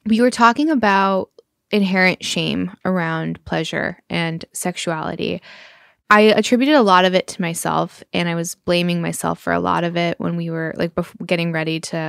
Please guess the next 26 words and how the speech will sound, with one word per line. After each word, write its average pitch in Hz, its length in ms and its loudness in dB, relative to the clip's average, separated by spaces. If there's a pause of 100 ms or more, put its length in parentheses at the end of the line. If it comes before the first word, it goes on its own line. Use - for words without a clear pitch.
um, 160 380 -8
like, 165 180 -8
work 151 180 -6
together. 160 460 -10
And 160 120 -10
I 165 40 -12
was - 140 -14
like, 170 140 -16
"There's 170 180 -6
this - 160 -12
thing, 175 320 0
and 165 80 -4
I 156 60 -6
don't 160 120 -6
know 170 80 -4
where 170 160 -4
it 160 80 -8
even 98 200 -14
comes 196 480 0
from. 180 420 -2 (300)
It 175 120 -6
doesn't 170 240 -2
really 160 140 -6
feel 160 180 -8
like 151 160 -8 (120)
mine." 190 600 0